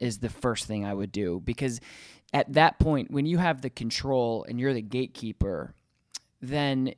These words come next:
you're the one that actually deciphers what she can and can't do, period.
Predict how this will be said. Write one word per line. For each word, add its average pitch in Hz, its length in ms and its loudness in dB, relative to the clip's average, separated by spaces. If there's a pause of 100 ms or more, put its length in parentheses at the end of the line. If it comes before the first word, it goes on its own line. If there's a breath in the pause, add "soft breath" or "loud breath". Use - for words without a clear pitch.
you're 151 340 2
the 165 140 4
one 143 260 4
that 123 140 2
actually 120 640 -4 (720)
deciphers 127 720 0
what 120 340 0 (400)
she - 260 -2
can 123 300 -4
and 113 100 -4
can't - 260 -8
do, 104 200 -4
period. 107 480 -4